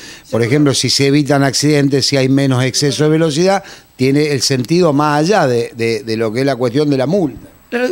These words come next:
Speaker 2: lo recaudatorio es muy escaso, la realidad
Speaker 1: Eso,
Speaker 2: es que
Speaker 1: eso, eh, ¿no, no implica grandes ingresos
Speaker 2: No.
Speaker 1: la recaudación?
Speaker 2: No, la realidad es que no, porque
Speaker 1: ¿Tiene en mente más o menos por mes que se recauda?
Speaker 2: Por mes pueden quedar entre veinticinco mil y treinta mil pesos.
Speaker 1: Ajá.
Speaker 2: Eh, pues,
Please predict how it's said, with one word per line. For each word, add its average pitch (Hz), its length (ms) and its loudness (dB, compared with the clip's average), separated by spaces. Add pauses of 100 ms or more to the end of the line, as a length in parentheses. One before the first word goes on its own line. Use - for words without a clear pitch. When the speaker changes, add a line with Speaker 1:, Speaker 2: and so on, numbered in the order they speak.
(120)
Speaker 2:
lo 226 140 0
recaudatorio 226 640 0
es 180 40 0
muy 185 180 0
escaso, 147 580 -2
la 147 100 0
realidad 156 400 0
Speaker 1:
Eso, 208 140 -2
Speaker 2:
es 208 60 -2
que 196 40 2
Speaker 1:
eso, 165 220 0
eh, 165 360 -2
¿no, 165 180 0
no 175 140 0
implica 233 500 0
grandes 175 360 0
ingresos 190 540 -2
Speaker 2:
No. - 100 -6
Speaker 1:
la 143 80 -2
recaudación? 139 540 -6
Speaker 2:
No, 170 180 0
la 147 100 0
realidad 170 240 0
es 202 60 -6
que 202 100 -2
no, 214 140 -2
porque 170 240 -2
Speaker 1:
¿Tiene 196 280 -6
en 165 140 2
mente 185 380 0
más 156 220 0
o 147 40 2
menos 156 300 0
por 123 220 -6
mes 160 320 -8
que 139 100 -20
se - 140 -18
recauda? - 340 -18
Speaker 2:
Por 240 160 -2
mes 254 160 0
pueden 208 380 0
quedar 185 300 2
entre 151 600 0
veinticinco 143 720 -4
mil 190 60 0
y 180 40 -4
treinta 139 200 -4
mil 135 120 -2
pesos. - 600 -12
Speaker 1:
Ajá. - 180 -12
Speaker 2:
Eh, 135 260 0
pues, 143 220 0